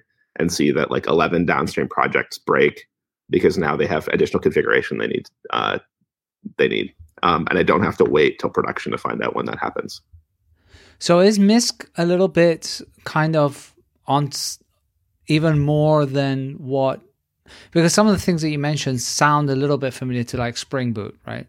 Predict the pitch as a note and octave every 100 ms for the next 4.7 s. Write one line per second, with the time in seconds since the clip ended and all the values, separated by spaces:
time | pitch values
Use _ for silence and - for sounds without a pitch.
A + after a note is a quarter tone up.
0 | _ - A#2 A2 A2 - _ _ - -
1 | B2+ A2 G2 A2+ D3+ B2 A#2 F#2+ - -
2 | A#2 A#2 A2 - - - - _ - C#3
3 | C3 A#2+ A2+ A#2 - B2 - A#2+ A#2 A#2+
4 | - B2 A#2 A#2+ A2 A#2+